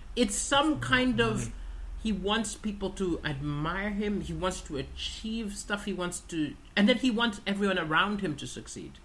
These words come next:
Speaker 1: That's the
Speaker 2: Mm.
Speaker 1: other interesting thing, is
Speaker 2: Yeah.
Speaker 1: that everybody, every friend, if he met you, he'd talk to you within five minutes. He'd be giving you advice on
Speaker 2: Yeah.
Speaker 1: how to sort your life out.
Speaker 2: Yeah, yeah, totally. Crikey.
Speaker 1: I, I don't understand it. And but again, it,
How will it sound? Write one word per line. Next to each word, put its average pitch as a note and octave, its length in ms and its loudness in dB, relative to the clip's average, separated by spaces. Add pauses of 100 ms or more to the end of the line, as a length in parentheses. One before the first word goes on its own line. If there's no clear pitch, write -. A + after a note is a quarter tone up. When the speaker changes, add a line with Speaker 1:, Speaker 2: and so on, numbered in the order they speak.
(440)
Speaker 1:
That's F3 320 6
the G#3+ 80 4
Speaker 2:
Mm. F#3+ 80 8
Speaker 1:
other E3 140 4
interesting C#3+ 480 -2
thing, A#2 340 -6
is D3+ 140 -2
Speaker 2:
Yeah. E3 80 0
Speaker 1:
that - 80 -8 (140)
everybody, G3+ 520 2
every F3+ 300 0
friend, F#3+ 540 0 (180)
if B3 140 0
he F#4+ 80 4
met C#4 300 2
you, G#3 380 4 (320)
he'd G3+ 200 -2
talk D#3 240 4
to G#3 120 0
you G3 80 4
within F#3 260 0
five G#3+ 300 4
minutes. G3+ 220 2
He'd E3 100 -2
be E3+ 80 -4
giving G3+ 360 0
you F3 100 4
advice C#3 540 0
on F#3 80 4
Speaker 2:
Yeah. E3+ 120 8
Speaker 1:
how E3+ 80 6
to D#3+ 140 -4
sort - 340 -4
your C#3+ 100 0
life B2 260 -2
out. B2 160 -10
Speaker 2:
Yeah, D3+ 220 4 (120)
yeah, D3 140 0 (180)
totally. C3+ 540 -4 (180)
Crikey. B2+ 500 -4
Speaker 1:
I, G3 40 0
I G3 40 2
don't G3 160 2
understand D3 480 -4
it. - 80 -12 (500)
And A3 120 6 (140)
but - 120 -4
again, A3+ 280 4
it, F#3 100 -2